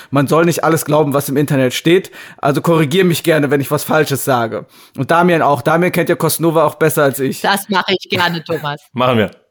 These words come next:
Speaker 1: Gut. Cosnova vertreibt hauptsächlich die beiden Marken Essence und Catrice. Essence ist die meistverkaufte dekorative Kosmetikmarke über alle Preissegmente in Europa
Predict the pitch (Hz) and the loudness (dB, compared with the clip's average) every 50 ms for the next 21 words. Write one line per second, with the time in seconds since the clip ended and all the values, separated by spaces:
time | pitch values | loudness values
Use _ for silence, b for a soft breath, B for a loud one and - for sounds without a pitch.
0 | _ _ - - 190 202 165 - - - B B B B B B B _ - - | _ _ -2 2 2 4 4 2 0 -6 B B B B B B B _ -4 -2
1 | 185 165 - 175 202 247 269 285 269 180 202 196 196 - 196 208 208 - 170 185 | -2 0 2 2 2 2 4 2 2 2 2 0 0 2 0 0 0 2 2 0
2 | 220 214 - 226 220 185 226 196 - 185 185 139 180 170 175 175 180 147 160 165 | 0 2 0 -2 0 0 -2 -4 -4 -6 -4 0 2 4 4 4 4 2 0 0
3 | 165 170 175 175 - 165 - 151 - - - 165 180 226 233 - 151 165 - - | 2 2 2 0 -2 -2 -2 -2 -2 0 2 2 2 2 0 -2 -4 -4 -2 -2
4 | 156 139 - - - 151 160 175 208 254 294 - - - - B B B B B | -2 -2 -2 -4 -4 -2 0 2 2 2 0 0 -4 -8 -10 B B B B B
5 | B - 151 - 190 185 240 262 - - 214 165 - - 175 175 143 147 147 165 | B -2 0 2 2 2 2 2 0 0 -2 -4 -4 -2 -4 -2 0 2 2 4
6 | 202 247 262 - - - 185 170 - - 165 165 175 208 214 - - - 208 170 | 2 2 0 -2 -2 -2 -2 -2 0 0 2 2 4 2 2 0 -2 -2 -2 -2
7 | 131 - 180 220 220 - 240 202 180 180 170 - - 180 196 170 185 - - 160 | 2 0 0 0 2 0 0 2 2 2 0 0 -2 -4 -2 -2 -2 -2 -2 -2
8 | - - 156 165 190 214 - 190 - - 165 160 156 160 - - 208 214 214 B | -2 0 0 2 2 2 2 0 -2 0 0 0 0 0 0 0 0 0 0 B
9 | B B B - 165 143 - - - 196 226 240 240 - 180 175 196 185 - 208 | B B B -4 -2 0 0 0 2 2 2 2 0 0 0 0 0 0 0 -2
10 | 202 170 175 185 190 - 196 - - 175 147 151 160 - - 170 185 180 - 226 | -2 0 -2 -2 0 0 -2 -2 0 2 2 2 2 4 4 4 4 4 2 0
11 | 233 254 | 0 0